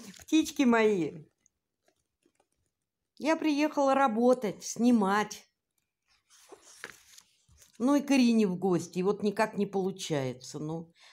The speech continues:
ну, я надеюсь, завтра я все-таки доеду к ней в Сочи. И увидимся. Ну, не могу, правда, ехать. У меня куртка насквозь мокрая.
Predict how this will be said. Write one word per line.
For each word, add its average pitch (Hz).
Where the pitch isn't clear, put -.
ну, 175
я 170
надеюсь, 180
завтра 170
я 170
все-таки 180
доеду 151
к 135
ней 135
в -
Сочи. 208
И 175
увидимся. 139
Ну, 202
не 208
могу, 202
правда, 180
ехать. 156
У 147
меня 160
куртка 208
насквозь 165
мокрая. 135